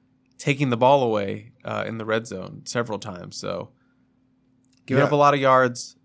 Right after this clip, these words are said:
Speaker 1: but not letting them score a lot.
Speaker 2: Yeah, it's like, w-,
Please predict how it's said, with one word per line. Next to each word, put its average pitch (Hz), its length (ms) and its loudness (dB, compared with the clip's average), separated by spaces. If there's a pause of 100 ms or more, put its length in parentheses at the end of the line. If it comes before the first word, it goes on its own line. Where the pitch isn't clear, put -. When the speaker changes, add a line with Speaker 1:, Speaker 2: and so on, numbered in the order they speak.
(100)
Speaker 1:
but 120 200 -6
not 147 240 -6
letting 156 220 -2
them 156 100 -4
score 143 300 -2
a 110 60 0
lot. 82 260 -10 (760)
Speaker 2:
Yeah, 180 260 0
it's 160 120 -2
like, - 260 -6 (460)
w-, - 180 -18